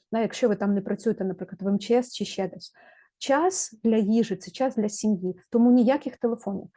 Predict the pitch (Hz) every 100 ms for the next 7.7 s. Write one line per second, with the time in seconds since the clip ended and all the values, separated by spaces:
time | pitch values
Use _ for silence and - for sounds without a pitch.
0 | - - - 247 320 330 247 226 302 466
1 | 269 - 214 208 233 202 185 208 196 190
2 | - 196 180 - 208 269 214 - 196 226
3 | 320 - 214 208 202 - 185 262 - -
4 | _ 190 202 247 190 - 220 - 196 180
5 | 202 196 190 180 180 240 190 185 - 196
6 | - 185 180 202 320 302 294 185 - -
7 | 180 180 185 190 175 185 -